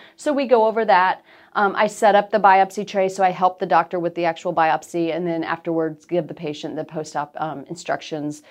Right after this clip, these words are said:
get 'em cleaned up, put some ice on their breast, that type of thing. And then I kinda watch the results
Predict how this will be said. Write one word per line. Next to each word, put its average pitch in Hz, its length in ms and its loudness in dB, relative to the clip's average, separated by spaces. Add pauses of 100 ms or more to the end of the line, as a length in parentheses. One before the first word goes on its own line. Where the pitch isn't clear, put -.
(200)
get 175 120 0
'em 165 100 -2
cleaned 165 320 -2
up, 147 380 -4
put 160 160 -10
some 156 140 -10
ice 156 280 -8
on 156 160 -6
their 156 160 -8
breast, 143 380 -8
that - 160 -6
type 143 180 -12
of 151 100 -16
thing. 147 240 -10 (320)
And 214 140 0
then 202 100 2
I 185 120 2
kinda 214 260 -2
watch 175 520 4
the 170 300 2
results 170 640 0